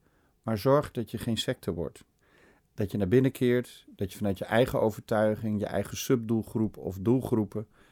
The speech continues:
je naar binnen keert, maar zorg altijd dat het stroomt.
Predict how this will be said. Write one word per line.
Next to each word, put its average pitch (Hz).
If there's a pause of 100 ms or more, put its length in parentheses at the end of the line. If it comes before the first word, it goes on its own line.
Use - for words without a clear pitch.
(140)
je 107
naar 98
binnen 123
keert, 139
maar 120
zorg -
altijd 143
dat 127
het 123
stroomt. 127